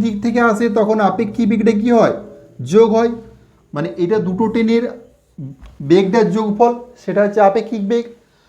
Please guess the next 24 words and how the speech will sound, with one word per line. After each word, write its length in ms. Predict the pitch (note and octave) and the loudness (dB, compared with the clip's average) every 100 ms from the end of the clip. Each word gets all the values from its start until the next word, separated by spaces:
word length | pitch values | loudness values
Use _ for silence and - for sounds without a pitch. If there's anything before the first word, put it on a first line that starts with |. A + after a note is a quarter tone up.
| _ _ | _ _
তো 40 | - - D#3+ | -18 0 0
একটা 180 | D#3+ A3 G#3+ | 2 0 0
ট্রেনের 240 | A3+ A#3 | 0 0
দেওয়া 160 | G3+ A#3+ | 0 2
আছে 140 | A3 B3+ - | 0 -2 -4
পঞ্চান্ন, 440 | B3 B3 B3 B3 A#3 A#3+ A#3+ - _ _ _ _ _ | -2 0 0 0 -2 -4 -8 -20 _ _ _ _ _
আর 80 | D#3 C3+ | -4 -2
দুটো 160 | E3+ G#3+ G#3 | 0 0 2
যোগ 120 | A3+ G3+ | 2 2
করলে 160 | A#3 A3+ | 4 4
হয় 120 | A3+ A3 | 4 2
একশো 220 | A3 - A#3+ | 0 0 2
আট, 80 | A#3 A3+ - _ _ _ | 2 0 -14 _ _ _
তাহলে 160 | D#3+ F3 | -4 -2
অপরটা 300 | G#3 A3 B3 A#3+ | 0 -2 -2 0
কত 120 | B3 B3+ | 2 4
হবে? 180 | D#3 - - - | 2 -2 -12 -12
তিপ্পান্ন 400 | E3 - G#3+ G#3 G#3 | -12 0 2 2 0
কিমি 200 | G#3 G#3+ G#3 | 0 -2 2
per 140 | F#3+ F3 | 2 2
ঘন্টা। 320 | G3+ G3+ G#3 A#2+ - - _ _ _ _ _ _ _ | 0 2 0 -2 -8 -20 _ _ _ _ _ _ _
ক্লিয়ার 260 | - A3 A3 | 0 2 2
হয়ে 120 | A#3 | 2
গেছে? 200 | A#3 A3 | -2 -4